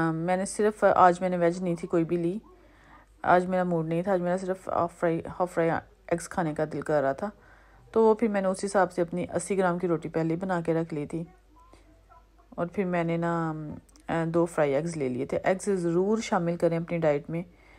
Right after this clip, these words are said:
बिल्कुल भी जर्दी ना निकालें, कुछ भी ना निकालें, आप पूरा प्रॉपर एग खाएं। भी से... वेट तो हमने ज़रूर कम करना है, सेहत तो नहीं ना हमने गिरानी अपनी, सेहत ज़्यादा इंपॉर्टेंट है। जब हम छोटे थे ये पढ़ते थे health is wealth, अब पता लग गया what is wealth।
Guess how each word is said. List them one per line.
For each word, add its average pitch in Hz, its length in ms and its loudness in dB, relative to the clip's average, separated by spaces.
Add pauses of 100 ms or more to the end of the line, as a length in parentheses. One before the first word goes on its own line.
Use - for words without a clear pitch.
(300)
बिल्कुल 220 280 2
भी 233 120 4
जर्दी 208 300 6
ना 196 120 -2
निकालें, 185 540 4 (200)
कुछ 226 240 -4
भी 247 100 6
ना 233 60 6
निकालें, 175 400 4
आप 180 200 -2
पूरा 208 220 4
प्रॉपर 180 340 4
एग 175 200 4
खाएं। 180 300 -2 (720)
भी 233 400 2
से... - 400 -4 (140)
वेट 196 320 4
तो 254 60 8
हमने 208 220 4
ज़रूर 180 240 2
कम 202 220 0
करना 202 200 2
है, 262 60 6
सेहत 214 320 2
तो 247 80 4
नहीं 214 120 0
ना 233 100 0
हमने 196 220 0
गिरानी 160 400 2
अपनी, 165 260 -10 (840)
सेहत 214 340 4
ज़्यादा 190 340 6
इंपॉर्टेंट 151 600 -2
है। 165 120 -10 (3250)
जब 202 160 2
हम 208 120 -2
छोटे 202 340 2
थे 233 180 0
ये 226 80 0
पढ़ते 180 300 -2
थे 214 120 -4
health 180 340 -2
is 175 100 -4
wealth, 151 320 -2
अब - 240 0
पता 208 180 2
लग 170 220 0
गया 185 200 0
what 180 240 0
is 175 140 -2
wealth। 151 360 -4